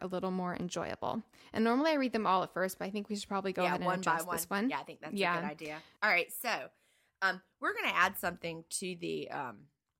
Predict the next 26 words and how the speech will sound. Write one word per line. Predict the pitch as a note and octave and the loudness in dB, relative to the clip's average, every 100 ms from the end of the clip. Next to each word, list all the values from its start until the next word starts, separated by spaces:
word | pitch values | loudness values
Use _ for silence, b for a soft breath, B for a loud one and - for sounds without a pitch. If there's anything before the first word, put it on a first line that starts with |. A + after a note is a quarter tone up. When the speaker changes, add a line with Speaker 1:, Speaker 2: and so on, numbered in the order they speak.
| - - _ _ _ _ | -20 -20 _ _ _ _
Speaker 2:
to | - G#3 | -8 -6
the | E3+ | -4
show | E3 - E3+ | -4 -2 0
notes | F3 D#3 - - | 0 -4 -6 -8
for | E3 | -8
this | D#3 | -4
episode. | E3 D#3+ F3+ E3 - | -6 -6 -4 -2 0
I | A#3 | 0
found | A#3 G3+ | 0 0
a | |
website | E3+ E3 E3+ D#3+ D#3 | -2 -2 -2 -4 -4
that | C3 | -4
might | E3+ F3 - | -4 -4 -6
be | |
useful. | D#3 D#3 - D#3+ D#3 | -6 -6 -6 -6 -6
It's | D#3 - - | -6 -12 -12
called | E3+ D#3 D#3 | -6 -6 -6
serapeptase | - F3+ E3+ G3 - F3+ D#3 - | -2 0 0 -4 -6 -4 -6 -6
dot | D#3+ D3 - | -4 -6 -4
org, | - D3+ E3+ - b b b | -4 -2 -4 -10 b b b
and | D#3+ | -4
it | E3 | -2
has | E3+ E3+ | -2 -4
links | E3 D#4 E4 D4+ C4 B3+ B3+ | 6 8 8 6 4 4 6
Speaker 1:
<laughs> | |
Speaker 2:
to | B3 A#3+ | 6 4